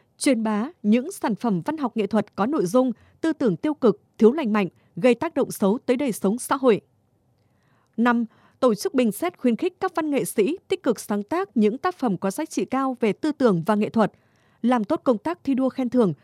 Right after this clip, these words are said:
và tuyên truyền, quảng bá các sản phẩm văn học nghệ thuật có giá trị cao. Sáu, đẩy mạnh việc xây dựng môi trường văn hóa trong các cơ quan, đơn vị, địa phương, trong các doanh nghiệp, trong gia đình và trong cộng đồng dân cư,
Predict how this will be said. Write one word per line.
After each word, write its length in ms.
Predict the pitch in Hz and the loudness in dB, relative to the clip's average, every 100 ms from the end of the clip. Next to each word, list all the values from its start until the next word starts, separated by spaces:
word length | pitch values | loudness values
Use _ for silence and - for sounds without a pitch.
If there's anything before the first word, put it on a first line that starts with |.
| _ - | _ -8
và 200 | 190 247 | -2 -2
tuyên 240 | - 330 | -2 -4
truyền, 280 | - 240 196 - | 0 2 2 0
quảng 220 | - 226 196 | -2 0 2
bá 180 | 190 | 0
các 180 | 208 359 | -2 -4
sản 180 | - 226 | -2 -2
phẩm 240 | - 214 | 0 -2
văn 160 | 160 294 | -2 -4
học 200 | 285 214 | -4 -4
nghệ 80 | 214 | -2
thuật 280 | 226 202 - | 0 -2 -2
có 120 | 190 | -4
giá 140 | 240 | -4
trị 160 | 277 247 | -4 -2
cao. 280 | 233 233 220 _ _ _ _ _ _ _ _ _ _ | 2 2 2 _ _ _ _ _ _ _ _ _ _
Sáu, 400 | - - 220 190 285 _ _ _ - | -12 0 2 0 -4 _ _ _ -2
đẩy 200 | 226 240 | 4 4
mạnh 280 | 240 226 196 | 2 -2 0
việc 160 | 247 | -2
xây 180 | - 320 | -2 -4
dựng 280 | 285 220 208 | -2 -2 0
môi 120 | 294 | -2
trường 200 | - 226 | -2 -4
văn 140 | 285 | -4
hóa 320 | 294 240 208 302 | -4 -4 -4 -6
trong 260 | - 285 247 | -6 -6 -6
các 240 | 320 349 | -10 -6
cơ 140 | 285 262 | -4 -2
quan, 240 | 262 262 240 | -4 -4 -2
đơn 220 | 262 269 | -2 0
vị, 220 | - 202 - | 0 0 2
địa 160 | 214 | 0
phương, 320 | 226 - 254 247 _ _ _ | 2 2 2 0 _ _ _
trong 240 | - 254 240 | -4 -4 -2
các 140 | 339 | -6
doanh 180 | 339 294 | -4 -2
nghiệp, 200 | 240 - _ _ - | 0 0 _ _ -4
trong 180 | 339 311 | -4 -2
gia 140 | 302 | -2
đình 340 | 247 220 190 175 | 0 0 0 0
và 200 | 226 208 | 0 -2
trong 200 | - 311 | -4 -4
cộng 200 | 254 214 | -2 0
đồng 140 | 214 | 0
dân 160 | 196 269 | 0 -2
cư, 280 | - 262 | 2 2